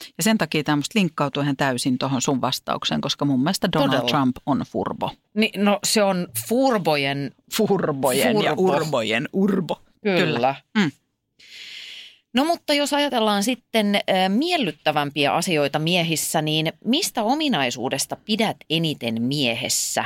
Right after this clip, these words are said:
Speaker 1: No vitsi, tää oli musta jotenkin vaikea pukea sanoiksi. Aika hyvin me musta maalattiin kuva tossa sun,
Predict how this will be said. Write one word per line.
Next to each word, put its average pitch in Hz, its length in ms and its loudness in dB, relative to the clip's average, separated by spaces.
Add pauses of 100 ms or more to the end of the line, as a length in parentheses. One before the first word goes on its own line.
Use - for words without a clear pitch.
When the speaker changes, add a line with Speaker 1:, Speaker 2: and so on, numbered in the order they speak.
(240)
Speaker 1:
No 190 180 4
vitsi, 233 340 0
tää 135 280 0
oli 135 280 -2
musta - 400 -2
jotenkin 117 500 -2
vaikea 143 560 0
pukea 233 340 0
sanoiksi. 202 720 2
Aika 226 240 2
hyvin 233 360 2
me 175 100 2
musta 165 300 0
maalattiin 160 720 0
kuva 139 340 0
tossa - 360 -4
sun, - 300 -4